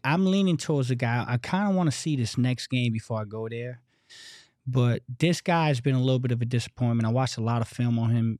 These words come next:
this offseason. I was really excited. I actually thought he could be a starting center for us. I just, I haven't seen enough from Eubanks.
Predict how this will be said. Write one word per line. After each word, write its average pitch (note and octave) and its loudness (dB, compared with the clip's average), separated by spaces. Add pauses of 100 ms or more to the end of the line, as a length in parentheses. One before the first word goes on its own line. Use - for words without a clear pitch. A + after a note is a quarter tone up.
(100)
this A2+ -2
offseason. A#2 -2
I A#2 0
was G2+ -2
really B2+ 0
excited. A#2+ 0
I A2+ 0
actually B2 -2
thought A#2+ -2
he B2 -2
could A2 -4
be A#2 -2
a G2+ -6
starting A2 -4
center B2 -4
for G#2+ -10
us. G2+ -10
I A#2+ -4
just, C3+ -4
I C3+ -4
haven't D3 0
seen D3 -6
enough B2+ -2
from A#2 -4
Eubanks. G#2+ -6